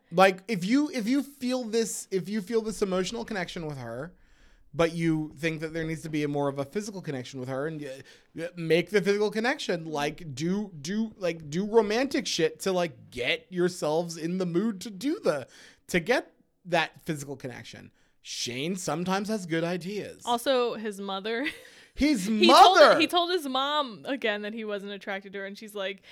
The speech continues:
Speaker 2: "She deserves better than you."
Speaker 1: Yes.
Speaker 2: <laughs> Which was
Speaker 1: She
Speaker 2: fucking
Speaker 1: deserves,
Speaker 2: great.
Speaker 1: she deserves a hundred percent of someone and not, like,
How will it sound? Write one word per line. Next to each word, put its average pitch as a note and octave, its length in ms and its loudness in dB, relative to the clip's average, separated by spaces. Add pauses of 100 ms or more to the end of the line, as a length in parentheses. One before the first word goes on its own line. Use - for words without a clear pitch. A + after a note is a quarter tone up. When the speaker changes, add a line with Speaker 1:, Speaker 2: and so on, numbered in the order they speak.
(160)
Speaker 2:
"She - 200 -16
deserves D#4+ 420 -4
better G#3 440 -4
than F#3+ 200 -8
you." D3 120 -8
Speaker 1:
Yes. G4+ 580 8
Speaker 2:
<laughs> - 60 -20
Which C4 200 -6
was C4 100 -4
Speaker 1:
She A3 160 2
Speaker 2:
fucking C4+ 240 0
Speaker 1:
deserves, A#3+ 360 4 (180)
Speaker 2:
great. G3+ 360 -6
Speaker 1:
she - 240 -4
deserves G3 500 2
a F#3 60 2
hundred D#3 460 -4
percent D3 420 -6
of B2 100 -10
someone B2 280 -8
and A#2+ 180 -12
not, A#2+ 260 -10 (140)
like, B2 400 -10